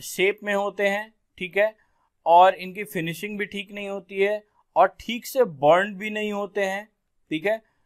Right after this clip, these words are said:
जिसकी वजह से इनका रेडिश येलो टोन हो जाता है कलर। तो ये, अ,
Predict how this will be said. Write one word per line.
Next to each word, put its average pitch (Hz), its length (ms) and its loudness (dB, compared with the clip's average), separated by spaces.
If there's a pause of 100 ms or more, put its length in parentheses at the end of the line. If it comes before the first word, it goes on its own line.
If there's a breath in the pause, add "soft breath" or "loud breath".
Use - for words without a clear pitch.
(140)
जिसकी 180 340 -2
वजह 233 300 0
से 233 180 -4
इनका 190 440 4
रेडिश 170 500 0
येलो 175 360 4
टोन 175 300 -2
हो 147 140 -4
जाता 117 380 -2
है 107 160 -10
कलर। 107 300 -6 (400)
तो 160 40 -2
ये, 139 220 -8
अ, 135 200 -4